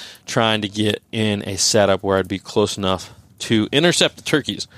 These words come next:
as they came down from the roost. So, um, sure enough, I get in there, and, um, I get set up on a tree, and they're still just gobbling like crazy, and they're right on top of me.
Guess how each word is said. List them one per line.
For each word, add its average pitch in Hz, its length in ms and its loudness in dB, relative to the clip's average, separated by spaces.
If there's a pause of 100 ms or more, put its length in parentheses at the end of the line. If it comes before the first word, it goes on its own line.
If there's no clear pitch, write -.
(400)
as 101 140 -2
they 95 100 0
came 98 260 0
down 95 200 0
from 92 220 -8
the 90 80 -2
roost. 90 460 -6 (180)
So, 90 340 -2 (520)
um, 98 260 2
sure 110 180 2
enough, 101 220 2
I 101 100 2
get 101 160 0
in 101 140 -2
there, 98 320 -2 (440)
and, 92 440 -2 (560)
um, 101 360 0
I 110 100 0
get 104 320 0 (100)
set 113 240 4
up 107 140 2
on 107 100 2
a 98 60 -2
tree, 107 480 0 (240)
and 107 640 0
they're 113 100 -2
still 117 320 2
just 98 200 -4
gobbling 92 340 0
like 92 140 -10
crazy, 90 300 -4
and 104 120 -2
they're 113 120 6
right 95 240 2
on 90 140 -6
top 87 280 -2
of 87 100 -8
me. 85 220 -6